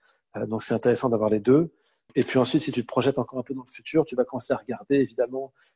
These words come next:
euh, d'autres manières de faire. Euh,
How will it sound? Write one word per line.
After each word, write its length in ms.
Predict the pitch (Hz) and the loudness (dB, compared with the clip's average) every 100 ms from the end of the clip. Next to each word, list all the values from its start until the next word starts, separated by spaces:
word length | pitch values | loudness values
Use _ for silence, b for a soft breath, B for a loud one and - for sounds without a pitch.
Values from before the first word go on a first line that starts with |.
| _ 113 | _ -6
euh, 240 | 110 120 - | -4 -4 -6
d'autres 500 | 120 117 139 139 - | -10 -2 0 -2 -6
manières 520 | 113 117 123 127 123 117 | -4 -2 0 0 0 -4
de 80 | 113 | -8
faire. 520 | - 139 156 160 147 120 | -2 2 2 0 -6 -10
Euh, 420 | 113 113 117 117 | -10 -8 -8 -8